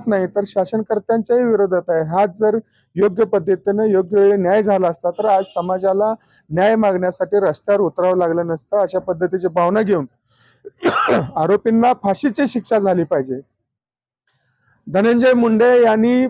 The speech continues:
आरोपींना पाठीशी घालण्याचा प्रयत्न केला, त्यांनाही या गुन्ह्यामध्ये दोषी धरून त्यांच्यावरही गुन्हा दाखल झाला पाहिजे,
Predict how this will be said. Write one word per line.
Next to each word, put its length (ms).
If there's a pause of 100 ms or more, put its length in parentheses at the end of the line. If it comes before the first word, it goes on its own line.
आरोपींना 520
पाठीशी 500
घालण्याचा 440
प्रयत्न 360
केला, 300
त्यांनाही 720
या 300 (220)
गुन्ह्यामध्ये 500
दोषी 500 (200)
धरून 280 (360)
त्यांच्यावरही 560
गुन्हा 280
दाखल 300
झाला 240
पाहिजे, 300